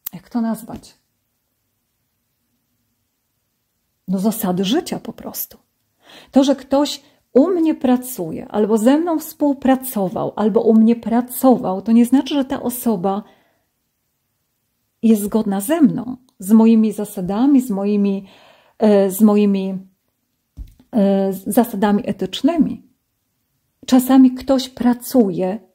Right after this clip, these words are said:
bo pracuje w firmie, wykonuje jakieś zadania, ale to nie oznacza, że ta osoba jest kopią mnie.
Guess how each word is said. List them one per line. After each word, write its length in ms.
bo 160
pracuje 520
w 60
firmie, 680
wykonuje 480
jakieś 320
zadania, 540
ale 120
to 120
nie 160
oznacza, 320
że 120
ta 140
osoba 460
jest 380
kopią 380
mnie. 520